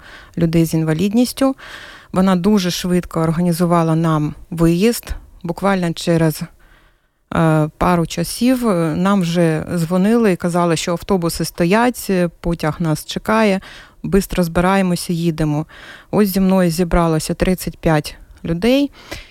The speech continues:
і ми поїхали до Слов'янська. В Слов'янську ми почекали на потяг, поїхали до Львова. Там десь троє, мабуть,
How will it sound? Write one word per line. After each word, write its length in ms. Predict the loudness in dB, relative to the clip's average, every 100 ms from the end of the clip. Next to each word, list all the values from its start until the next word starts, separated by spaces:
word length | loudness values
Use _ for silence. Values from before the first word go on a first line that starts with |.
| -6
і 140 | 0
ми 180 | 2 2
поїхали 600 | 4 2 2 0 0 -2
до 100 | -2
Слов'янська. 720 | -2 0 2 4 4 2 -2
В 40 | -4
Слов'янську 680 | 0 0 0 -2 -4 -8 -6
ми 160 | -6
почекали 640 | -8 -12 -12 -4 0 0 0
на 220 | 0 -2
потяг, 720 | 0 4 4 4 2 0 -2 -6
поїхали 500 | -6 -4 -6 -6 -6
до 140 | -6
Львова. 680 | -6 0 2 4 2 0 -2 -10 -20 -20 -20 _
Там 420 | -2 0 -2 -6 -10 -14 -16
десь 800 | -12 -10 -2 2 2 0 -4 -6 -6 -8 -16 -10
троє, 360 | -2 2 2 2
мабуть, 540 | 0 -4 -6 -10 -12